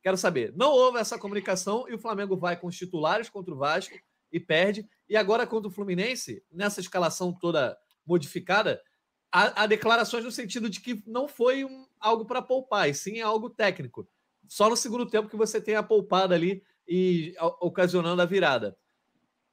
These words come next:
Ficou meio capenga, né? Essa questão de, "Ah, a gente tá poupando, mas não tá poupando." Aí chega no segundo tempo, tira o Gabigol e tira o Arrascaeta. Acaba perdendo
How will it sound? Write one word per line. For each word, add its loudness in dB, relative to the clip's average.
Ficou 2
meio 0
capenga, 0
né? 0
Essa 0
questão -2
de, 2
"Ah, 4
a 0
gente -8
tá -2
poupando, -2
mas -4
não -10
tá -2
poupando." -2
Aí 0
chega -4
no -4
segundo -8
tempo, -4
tira -4
o -4
Gabigol 4
e -8
tira 2
o 6
Arrascaeta. 2
Acaba 0
perdendo 2